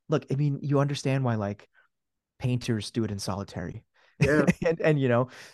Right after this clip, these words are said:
Speaker 1: yeah, it's just, it's, it's, it's, it's a vulnerable thing to put your work and yourself out there. Um,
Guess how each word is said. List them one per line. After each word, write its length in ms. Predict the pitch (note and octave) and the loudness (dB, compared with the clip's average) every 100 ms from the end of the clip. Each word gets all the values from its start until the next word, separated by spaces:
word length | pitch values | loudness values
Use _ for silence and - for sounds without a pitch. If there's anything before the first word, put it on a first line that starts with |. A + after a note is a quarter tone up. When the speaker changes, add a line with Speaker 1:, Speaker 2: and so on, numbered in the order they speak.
| - | -4
Speaker 1:
yeah, 140 | A#2+ | -2
it's 240 | A2+ B2 C3 | -2 -4 -4
just, 220 | B2 - | -8 -6
it's, 240 | B2 - - | -8 -8 -8
it's, 280 | B2+ - - | -8 -10 -10
it's, 340 | B2+ - - - | -10 -10 -12 -8
it's 180 | C3 C3+ | -2 2
a 100 | B2 | 2
vulnerable 540 | A#2 C3+ D3+ C#3 C3 | 4 4 4 2 0
thing 280 | - B2+ A#2 | -2 -4 -4
to 80 | - | -4
put 200 | G#2+ - | -8 -6
your 80 | F#2 | -6
work 220 | F#2 - | -6 -6
and 80 | G2 | -10
yourself 360 | F2 - E2+ | -8 -8 -6
out 200 | E2 E2 | -6 -6
there. 240 | F2+ F2 - _ _ _ | -6 -8 -10 _ _ _
Um, 500 | - G2 F#2+ F#2+ F#2+ | -8 -6 -6 -8 -12